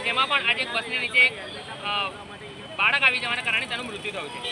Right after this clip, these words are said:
તો સરકારે કંઈક ને કંઈક આના પર પગલાં ભરવા જોઈએ અને જે જગ્યા પર અવારનવાર આવા અકસ્માત થાય છે અને અવારનવાર જે મૃત્યુ પામે છે, તો સરકારે કંઈક ને કંઈક વહીવટી તંત્રને કામે લગાવીને આ જગ્યાનો કાયમીપણે કોઈ નિકાલ લાવવો જોઈએ.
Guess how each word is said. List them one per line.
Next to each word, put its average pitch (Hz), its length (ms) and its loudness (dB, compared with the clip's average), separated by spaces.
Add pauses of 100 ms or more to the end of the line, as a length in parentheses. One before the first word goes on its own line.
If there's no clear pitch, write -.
(100)
તો 277 100 0
સરકારે 247 420 2
કંઈક 247 220 2
ને 262 80 -4
કંઈક 254 180 0
આના 226 200 0
પર 247 140 -2
પગલાં 202 280 0
ભરવા 196 240 2
જોઈએ 226 220 4 (240)
અને 247 160 4
જે 226 160 4
જગ્યા 269 360 2
પર 220 100 4 (420)
અવારનવાર 269 460 4
આવા 262 260 4 (260)
અકસ્માત 262 400 2
થાય 403 140 -4
છે 269 60 -2
અને 254 100 0
અવારનવાર 254 380 4
જે 254 120 2
મૃત્યુ 196 340 -6
પામે 233 240 2
છે, - 100 2 (100)
તો - 160 4
સરકારે 254 380 6
કંઈક 226 200 4
ને 240 80 0
કંઈક 254 200 2
વહીવટી 220 400 -2
તંત્રને 220 300 -2
કામે 214 260 0
લગાવીને 214 420 6
આ 233 140 6 (360)
જગ્યાનો 226 320 2
કાયમીપણે 233 560 0
કોઈ 240 220 -8
નિકાલ 208 220 0
લાવવો 160 220 0
જોઈએ. - 220 -6